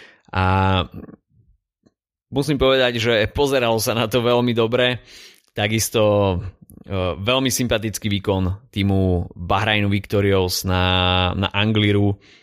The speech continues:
Eh, Damiano Caruso, takisto Wout Poels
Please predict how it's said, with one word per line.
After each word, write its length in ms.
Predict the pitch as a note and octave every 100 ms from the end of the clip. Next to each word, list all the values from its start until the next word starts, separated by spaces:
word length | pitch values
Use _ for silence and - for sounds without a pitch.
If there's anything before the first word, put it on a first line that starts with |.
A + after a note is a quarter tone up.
| _ -
Eh, 160 | F#2 F2+
Damiano 480 | F2+ G2 G#2 G#2 G2+
Caruso, 400 | G#2 G2+ G2 G2
takisto 720 | F#2+ F#2+ F#2+ G#2+ G2+ F#2+ F#2
Wout 320 | F2+ G2+ G2+ -
Poels 400 | G#2 F#2+ F#2+